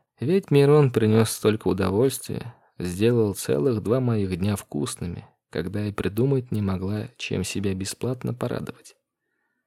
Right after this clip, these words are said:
Тем более такой мужчина, ни разу не позволивший себе нагрубить даме, даже в желании отомстить был крайне деликатен. Хм, посмотрим, кто кого. Для него это игра, и для меня забава.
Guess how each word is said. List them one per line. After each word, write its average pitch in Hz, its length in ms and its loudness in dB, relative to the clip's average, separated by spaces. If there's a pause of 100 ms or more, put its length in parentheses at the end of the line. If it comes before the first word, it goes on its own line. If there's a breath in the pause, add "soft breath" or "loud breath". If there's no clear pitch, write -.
(640)
Тем 117 240 4
более 127 320 4
такой 95 320 0
мужчина, 95 480 0
ни 95 140 2
разу 110 300 2
не 101 120 2
позволивший 101 640 2
себе 101 260 -2
нагрубить 95 500 0
даме, 113 360 0
даже 92 300 -2
в 87 40 -4
желании 98 420 0
отомстить 127 560 0
был 131 160 4
крайне 104 360 0
деликатен. 117 560 0 (680)
Хм, 107 440 0 (160)
посмотрим, 143 680 2
кто 139 180 0
кого. 131 460 -4 (560)
Для 120 200 4
него 131 280 6
это 98 320 4
игра, 107 480 0 (400)
и - 80 0
для 113 220 2
меня 95 260 2
забава. - 480 -6